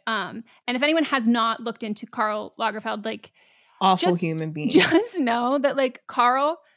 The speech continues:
Speaker 1: when Carl left this earth, Carl made sure that no group of people was untouched by his deep-seated hate. So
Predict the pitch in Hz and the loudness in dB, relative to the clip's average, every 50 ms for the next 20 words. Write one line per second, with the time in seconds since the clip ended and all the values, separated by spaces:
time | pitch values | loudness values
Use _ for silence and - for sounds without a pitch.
0 | _ _ - 262 269 269 - - 269 269 285 302 302 277 277 - 269 233 - 240 | _ _ -4 0 0 0 2 4 4 4 4 2 2 0 -2 -2 -6 -6 -4 -4
1 | 226 240 254 254 - _ _ _ - 254 247 247 269 285 285 254 233 233 233 233 | -4 -4 -4 -6 -10 _ _ _ 0 2 2 4 2 2 0 -2 -2 -4 -6 -8
2 | - - 226 214 220 226 240 240 _ _ _ _ _ _ _ _ _ _ _ 254 | -10 -8 -6 -6 -6 -6 -8 -12 _ _ _ _ _ _ _ _ _ _ _ -6
3 | 233 240 - - 233 233 240 240 240 247 262 226 - 254 247 247 240 214 - - | -4 -4 -2 2 2 2 4 2 2 0 0 -2 -4 -4 -6 -6 -6 -8 -6 -8
4 | 233 214 - 220 208 190 202 - - 214 214 208 208 - - 196 - - - - | -8 -6 -6 -6 -6 -6 -6 -6 -6 -4 -4 -4 -6 -6 -8 -8 -10 -10 -12 -16
5 | - - - - _ - - - 220 208 190 - - - - 226 - 220 190 202 | -16 -16 -20 -20 _ -6 -2 0 0 0 -2 -4 -8 -12 -16 -16 -12 -12 -12 -12
6 | 208 214 - 214 202 - - 190 185 196 208 247 - - - _ _ _ _ _ | -10 -10 -10 -10 -10 -10 -14 -14 -14 -14 -14 -14 -16 -16 -18 _ _ _ _ _
7 | _ - - 302 277 240 233 233 226 233 - | _ -6 0 2 4 4 4 2 0 -6 -10